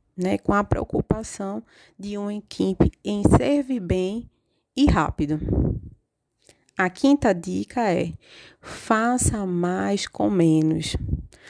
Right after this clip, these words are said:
O corte de gastos é uma das etapas mais importantes de um projeto. É o momento que o líder põe de fato os pés no chão. O importante é estar sempre atento para não alterar a qualidade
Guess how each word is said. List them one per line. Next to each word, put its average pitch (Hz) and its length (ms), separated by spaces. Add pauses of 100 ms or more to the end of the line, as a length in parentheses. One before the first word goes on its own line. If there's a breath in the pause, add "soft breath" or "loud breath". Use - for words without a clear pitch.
(140 loud breath)
O 214 60
corte 277 380
de 240 140
gastos 180 760
é 196 200
uma 185 240
das 175 180
etapas 175 540
mais 220 560
importantes 196 680
de 170 120
um 170 100
projeto. 180 840 (260 soft breath)
É 190 60
o 208 100
momento 190 580
que 214 160
o 240 80
líder 208 520 (540 soft breath)
põe 226 280
de 269 240
fato - 420
os - 120
pés 214 280
no 247 100
chão. 170 400 (720 loud breath)
O 262 140
importante 247 680
é 208 80
estar 214 280
sempre 196 400
atento 170 640
para 208 260
não 220 240
alterar 208 500
a 220 60
qualidade 165 840